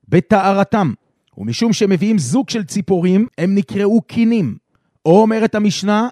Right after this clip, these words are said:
"קיני יולדות". יולדת נטמאת בלידתה, ולאחר גמר ימי טהרתה מביאה לבית המקדש כבש לעולה, ותור בן יונה לחטאת. ואם לא משיגה ידה לקנות כבש, מביאה אף היא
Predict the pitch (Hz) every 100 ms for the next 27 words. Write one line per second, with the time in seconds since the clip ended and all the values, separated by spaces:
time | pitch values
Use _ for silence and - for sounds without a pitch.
0 | - - 220 202 214 226 233 - - 180
1 | 214 208 165 226 170 _ - _ _ _
2 | _ _ - 107 202 226 - 196 202 226
3 | 156 208 190 180 185 175 190 165 202 190
4 | 165 214 202 165 170 180 214 214 185 170
5 | 196 226 208 180 202 202 202 208 190 156
6 | 214 - - _ _ _ _ _ _ _
7 | - 226 214 196 - 190 175 165 160 185
8 | - 147 - 240 233 202 208 208 202 208
9 | 208 180 185 190 - - _ _ _ _
10 | _ - 131 220 208 185 - 156 202 202
11 | 175 190 175 180 190 - 220 254 175 175
12 | - - _ _ _ - 135 180 220 196
13 | - 269 262 135